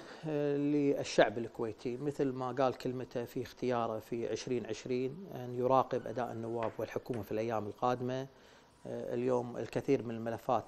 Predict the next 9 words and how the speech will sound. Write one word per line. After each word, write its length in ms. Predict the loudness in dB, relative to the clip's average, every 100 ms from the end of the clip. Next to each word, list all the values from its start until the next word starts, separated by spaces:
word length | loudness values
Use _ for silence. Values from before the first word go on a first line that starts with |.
| -4
ال-، 580 | -6 -6 -8 -8 -8 -8
حماية 420 | -6 -4 -2 -4 -6
المال 220 | -4 -2
العام 480 | 0 0 -2 -6 -8
والفساد 640 | -6 -6 -4 -2 -2 -4
أثيرت 400 | -4 0 0 -2
في 60 |
الآونة 300 | -4 -4 -4
الأخيرة، 480 | -4 -6 -4 0 0